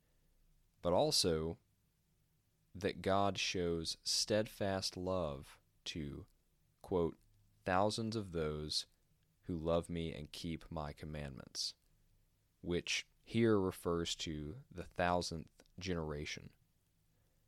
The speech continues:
So those are a couple other things that stand out here that we really need to take notice of when we're examining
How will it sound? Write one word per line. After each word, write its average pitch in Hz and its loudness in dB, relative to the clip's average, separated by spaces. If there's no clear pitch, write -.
So - -2
those 120 4
are 120 2
a 95 -2
couple 101 0
other 90 2
things 80 -4
that - -4
stand 85 0
out 80 -2
here 76 -4
that - -4
we 85 -2
really 98 4
need 92 0
to 87 -8
take 80 -2
notice 85 2
of 71 -6
when 90 -2
we're 85 2
examining 78 -4